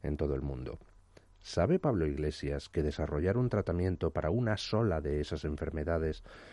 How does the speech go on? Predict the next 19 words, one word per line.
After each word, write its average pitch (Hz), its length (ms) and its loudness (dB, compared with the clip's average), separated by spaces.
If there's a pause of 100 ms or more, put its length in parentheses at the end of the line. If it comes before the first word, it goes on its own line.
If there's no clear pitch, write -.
(200)
cuesta 92 320 0
de 87 100 2
media 87 380 2
unos 80 240 0
cuatrocientos 73 1080 -2
millones 71 480 -4
de 69 120 -4
euros? 71 420 -2 (960)
Aunque 101 240 6
quisiéramos, 107 560 6 (100)
no 135 440 8
hay 127 240 6
dinero 82 400 2
suficiente 87 580 0
para 73 220 -2
poder 76 260 0
enfrentarnos 71 720 -2
a 65 60 -4
todas. 69 500 -8